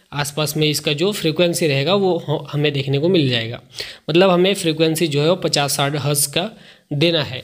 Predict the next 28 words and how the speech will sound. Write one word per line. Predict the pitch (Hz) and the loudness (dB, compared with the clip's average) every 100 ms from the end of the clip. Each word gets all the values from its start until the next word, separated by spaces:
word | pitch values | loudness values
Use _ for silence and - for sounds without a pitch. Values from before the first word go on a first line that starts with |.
| - | 0
वेट | 135 175 202 | 4 4 4
के | 214 | 0
बारे | 202 196 | 0 2
में | 185 | 2
बात | 180 185 | 0 0
करेंगे | 180 180 | -2 0
तो | 180 165 | 0 -2
वेट | 156 170 170 | 0 0 0
हमें | 160 170 165 - | 0 0 -2 -10
बाईस | 139 151 185 202 | -4 -2 -2 -2
किलो | - 160 151 151 - | -4 -2 -2 -4 -6
सौ | - 160 165 | 0 2 4
ग्राम | 160 147 139 | 2 0 -2
का | 143 147 | -4 -4
ये | 147 151 | 0 0
एम्पलीफायर | 151 143 143 147 139 | 0 -2 -4 -4 -2
देखने | 139 139 139 | -2 -2 -4
को | 143 | -2
मिलता | 139 135 139 | -2 -2 0
है, | 151 - - - - - - | -2 -2 -10 -20 -20 -16 -2
जो | 143 | 0
कि | 151 175 | 2 0
काफ़ी | 175 160 196 196 - - | 0 -2 -2 -4 -4 -10
लाइट | 143 160 175 | -2 -2 0
वेट | 185 180 | 0 0
एम्पलीफायर | 170 170 170 160 | 0 0 0 0
है, | 160 | 0
मतलब | 180 151 156 156 | -2 -2 -2 -2